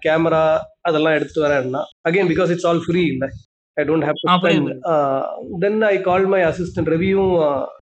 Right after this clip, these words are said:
Speaker 1: என்னோட அசோசியேட் தான்.
Speaker 2: ம்.
Speaker 1: And Pradeep is my long time friend. So I
Speaker 2: ஓகே.
Speaker 1: said, "Tomorrow, you know, we are having a party at my house. Come and, uh,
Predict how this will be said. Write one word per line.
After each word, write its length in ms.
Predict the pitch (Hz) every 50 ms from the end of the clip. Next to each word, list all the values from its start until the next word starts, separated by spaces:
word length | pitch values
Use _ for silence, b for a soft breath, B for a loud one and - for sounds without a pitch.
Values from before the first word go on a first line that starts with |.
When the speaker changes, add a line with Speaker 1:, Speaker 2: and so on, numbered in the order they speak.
| _ -
Speaker 1:
என்னோட 480 | 165 156 156 151 147 147 143 139 139 143
அசோசியேட் 540 | 151 147 139 - 175 165 170 160 143 135 127
தான். 180 | 123 139 - - -
Speaker 2:
ம். 200 | - 160 151 143 135
Speaker 1:
And 180 | 139 160 156 156
Pradeep 280 | 185 208 247 262 233
is 80 | 220 160
my 100 | 185 180
long 260 | 160 156 160 165 170
time 240 | 175 180 170 156 143
friend. 280 | - 156 147 143 139 - - _
So 540 | _ - - 214 208 214 208 208 208 208 202 202
I 280 | 185 175 180 185 180
Speaker 2:
ஓகே. 220 | 180 180 170 - 202
Speaker 1:
said, 140 | 202 196 -
"Tomorrow, 680 | 196 175 180 185 180 180 180 180 175 175 170 160 156
you 80 | 160 165
know, 100 | 175 170
we 140 | 160 160
are 100 | 160 151
having 260 | 147 151 151 156 156 160
a 60 | -
party 300 | - 143 143 143 - 151
at 100 | 139 139 -
my 160 | 143 139 131
house. 540 | 131 147 185 196 - - - - - _ _ _ _ _ -
Come 440 | 156 175 214 220 214 208 208 202 185
and, 240 | 190 190 185 175 175
uh, 120 | 170 165